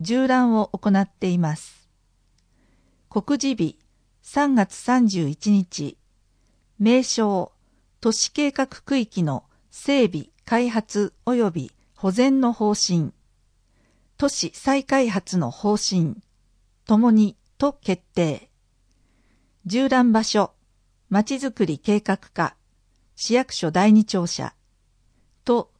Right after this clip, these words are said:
都市整備局、都市計画課。問い合わせ先、都市計画区域の整備、開発及び保全の方針、都、都市整備局、広域調整課。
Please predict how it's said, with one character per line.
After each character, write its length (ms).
都 120
市 200
整 220
備 160
局、 440
都 120
市 200
計 200
画 160
課。 380
問 240
い 60
合 60
わ 60
せ 140
先、 420
都 100
市 200
計 220
画 160
区 280
域 260
の 220
整 360
備、 200
開 240
発 460
及 240
び 180
保 180
全 280
の 120
方 220
針、 360
都、 320
都 140
市 180
整 220
備 120
局、 460
広 280
域 220
調 240
整 260
課。 300